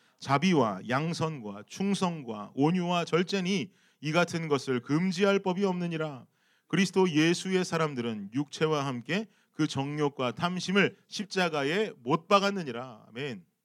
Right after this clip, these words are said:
성령의 열매가 있는 삶을 살아야 한다라는 거예요. 그게 바로 성령의 소욕대로 사는 사람의 특징입니다. 사랑과 희락과 화평과 오래 참음과 자비와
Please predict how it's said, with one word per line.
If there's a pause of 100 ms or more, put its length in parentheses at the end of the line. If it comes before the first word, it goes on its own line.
(960)
성령의
열매가
있는
삶을
살아야
한다라는
거예요. (500)
그게
바로
성령의
소욕대로
사는 (280)
사람의
특징입니다. (600)
사랑과
희락과
화평과
오래
참음과
자비와